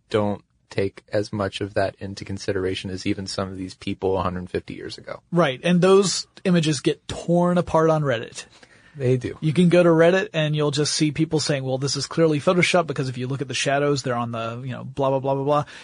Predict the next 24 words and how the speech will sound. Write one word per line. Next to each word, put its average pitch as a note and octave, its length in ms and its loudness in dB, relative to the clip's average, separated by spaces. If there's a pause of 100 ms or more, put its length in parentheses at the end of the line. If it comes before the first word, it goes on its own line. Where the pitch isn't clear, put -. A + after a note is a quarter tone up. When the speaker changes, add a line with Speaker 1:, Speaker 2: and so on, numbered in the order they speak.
(100)
Speaker 2:
You C#3+ 80 -4
can C3 80 -8
tell C#3+ 180 0
that B2+ 140 -6
the, B2+ 60 -6 (120)
the, B2 320 -6
the B2 100 -10
lighting D3 500 0
is B2 180 -8 (200)
higher D#3+ 380 4
and C#3+ 140 0
to - 80 -12
the B2 80 -4
left D#3+ 400 4
instead B2+ 240 -8
of B2 120 -10
low D3+ 260 2
and C#3 100 -2
to B2+ 80 -6
the B2 100 -4
right D3+ 300 4
or B2+ 80 -2
whatever. C3 360 -2 (280)
In F3+ 180 -6